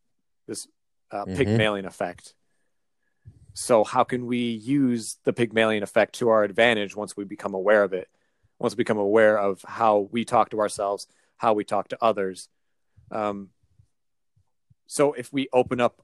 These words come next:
Speaker 1: ourselves to receive those, receive positive challenges and praise from others, which is the
Speaker 2: Mm-hmm.
Speaker 1: Pygmalion effect, we can also up, also open ourselves up to the ne-, negativity that could bring us down. And the reverse is also true. If we let negativity get to us,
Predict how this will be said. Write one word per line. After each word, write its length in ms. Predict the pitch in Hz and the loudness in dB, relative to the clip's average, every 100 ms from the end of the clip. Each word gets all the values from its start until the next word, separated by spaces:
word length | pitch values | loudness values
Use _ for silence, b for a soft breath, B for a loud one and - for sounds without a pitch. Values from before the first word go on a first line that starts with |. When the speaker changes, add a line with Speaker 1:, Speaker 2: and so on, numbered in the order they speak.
| - | -2
Speaker 1:
ourselves 420 | 117 - 113 - | -2 0 -2 -2
to 100 | - | -10
receive 400 | 117 - 110 110 | -10 -6 -6 -4
those, 240 | 123 110 127 | -2 -2 -4
receive 460 | 120 107 135 127 - | -12 -6 -2 -2 -4
positive 600 | 120 117 117 117 107 _ _ _ _ | 0 0 0 -4 -6 _ _ _ _
challenges 560 | - 127 120 127 165 170 | -12 -6 -4 -2 -4 -4
and 140 | 120 - | -6 -2
praise 340 | 110 113 123 | 2 2 2
from 200 | 120 117 | 0 0
others, 580 | 117 113 104 104 120 - - | 2 2 2 -2 -6 -12 -10
which 240 | 117 - | -10 -6
is 240 | 107 98 - | -6 -6 -8
the 80 | - | -4
Speaker 2:
Mm-hmm. 80 | 90 | 2
Speaker 1:
Pygmalion 400 | 113 107 101 98 | 4 4 0 -2
effect, 400 | 98 113 131 - _ _ _ _ _ _ - | 0 2 2 0 _ _ _ _ _ _ -4
we 100 | 123 | 0
can 100 | 127 | 4
also 360 | 127 110 131 110 | 4 4 4 4
up, 220 | 110 - _ - | 4 2 _ 0
also 340 | 123 127 127 | 0 0 -2
open 240 | 123 120 113 | -4 -4 -8
ourselves 340 | 107 123 104 | -6 -4 -4
up 120 | 110 | -8
to 80 | - | -8
the 100 | 113 | -8
ne-, 220 | 107 104 90 | -6 -6 -6
negativity 760 | 107 104 107 143 110 98 92 - _ _ | -8 -6 -6 -4 -6 -8 -12 -14 _ _
that 100 | 117 | -4
could 120 | 117 | -2
bring 200 | 110 113 | 0 0
us 140 | 101 - | 0 -2
down. 340 | 110 101 92 - _ _ _ _ | -2 -2 -4 -12 _ _ _ _
And 140 | 120 | -2
the 80 | 120 | 2
reverse 340 | 117 107 120 - | 2 2 0 0
is 80 | |
also 280 | - 120 113 | 0 2 0
true. 180 | - 101 | -4 -6
If 80 | - | -4
we 100 | 120 | 0
let 220 | 120 107 | 2 0
negativity 720 | 107 120 113 - 135 113 101 | 0 0 0 -2 -4 -2 -4
get 180 | 110 - | -4 -4
to 140 | 101 | -4
us, 200 | 98 95 | -2 -2